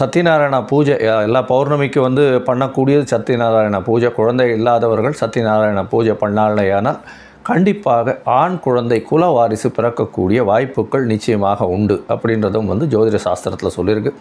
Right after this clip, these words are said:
சித்திரகுப்தன் கோவில் வந்து பக்கத்துல, இந்த காஞ்சிபுரத்துல பக்கத்துல இருக்கு. அதாவது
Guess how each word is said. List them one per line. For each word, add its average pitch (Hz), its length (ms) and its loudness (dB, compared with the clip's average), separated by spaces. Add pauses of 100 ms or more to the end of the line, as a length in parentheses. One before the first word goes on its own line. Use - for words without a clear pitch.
(760)
சித்திரகுப்தன் 190 640 0
கோவில் 160 260 2
வந்து 151 320 0
பக்கத்துல, 147 340 0
இந்த 127 140 0
காஞ்சிபுரத்துல 123 1040 2
பக்கத்துல 113 340 -2
இருக்கு. 113 420 0 (580)
அதாவது 127 640 2